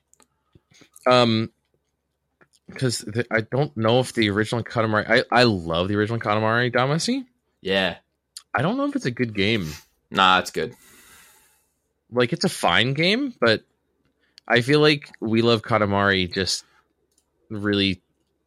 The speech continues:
Speaker 1: took it to where it, it should have been the whole time.
Speaker 2: Mm.
Speaker 1: Like, it's, it's just really, I remember it just being really simple. Like, as soon as you get over the novelty of, like, I'm rolling up all the,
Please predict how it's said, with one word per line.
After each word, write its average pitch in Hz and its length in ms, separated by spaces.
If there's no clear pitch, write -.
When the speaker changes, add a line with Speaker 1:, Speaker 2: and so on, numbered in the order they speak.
Speaker 1:
took 107 220
it 104 220
to 110 100
where 95 260
it, 95 220
it 104 180
should 101 160
have 90 120
been 92 500
the 92 80
whole 95 180
time. 95 480
Speaker 2:
Mm. 101 320
Speaker 1:
Like, 98 420
it's, - 520
it's 110 180
just 104 180
really, 101 600
I 107 100
remember 127 260
it 113 60
just 113 180
being 107 240
really 92 320
simple. 76 540
Like, 98 160
as 101 140
soon 143 120
as 147 80
you 160 60
get 123 140
over 107 180
the 98 80
novelty 95 720
of, 87 120
like, 85 460
I'm 95 260
rolling 95 340
up 92 200
all 87 180
the, 87 140